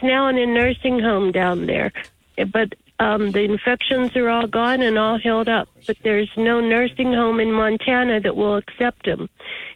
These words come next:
He grew up from ten years of age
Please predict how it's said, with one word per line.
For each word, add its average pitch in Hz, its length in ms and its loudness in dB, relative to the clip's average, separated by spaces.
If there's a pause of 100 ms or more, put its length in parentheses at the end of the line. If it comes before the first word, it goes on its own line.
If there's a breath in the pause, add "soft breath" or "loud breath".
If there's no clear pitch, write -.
He 254 140 0
grew 240 280 0
up 240 180 0 (160)
from 226 380 0
ten 247 260 0
years 233 260 0
of - 140 -2 (100)
age 220 460 0